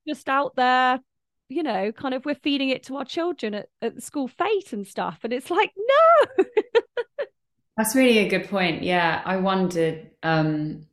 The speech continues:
Speaker 2: if, I, I have wondered that before, like, is there gonna be,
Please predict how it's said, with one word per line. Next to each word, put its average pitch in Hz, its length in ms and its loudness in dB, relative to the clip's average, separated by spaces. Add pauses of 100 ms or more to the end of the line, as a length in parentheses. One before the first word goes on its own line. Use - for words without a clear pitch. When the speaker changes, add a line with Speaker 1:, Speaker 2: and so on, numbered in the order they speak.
(800)
Speaker 2:
if, - 600 0
I, 202 220 0
I - 20 2
have 208 260 2
wondered 202 300 4
that - 160 0
before, 165 400 2
like, 156 340 -2
is 170 300 2
there 175 120 2
gonna 160 260 0
be, 160 440 -2